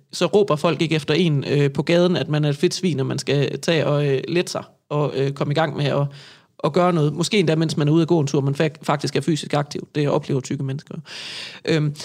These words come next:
så, så man bliver ramt af mange af de samme ting, men det er bare ikke lige så svært at eksistere i samfundet, fordi at man rent fysisk godt kan være i samfundet.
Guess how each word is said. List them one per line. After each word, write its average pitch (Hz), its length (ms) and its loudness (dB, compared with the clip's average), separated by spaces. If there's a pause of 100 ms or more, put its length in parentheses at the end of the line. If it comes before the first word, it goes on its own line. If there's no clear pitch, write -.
(140)
så, - 340 2
så 190 320 2
man 185 180 2
bliver 190 160 2
ramt 202 160 2
af 175 60 0
mange 175 180 2
af 185 60 2
de 175 60 -4
samme 170 280 0
ting, - 320 0
men 165 240 0
det 180 60 2
er 165 40 0
bare 170 160 2
ikke 175 100 -4
lige 190 80 2
så 190 100 -6
svært 165 240 0
at 156 40 -2
eksistere 156 440 0
i - 20 -2
samfundet, 151 540 -2
fordi 160 260 0
at 147 80 0
man 151 160 -2
rent 156 160 0
fysisk - 380 -4
godt 160 160 -2
kan 147 100 -6
være 151 120 0
i - 20 -2
samfundet. 147 440 -6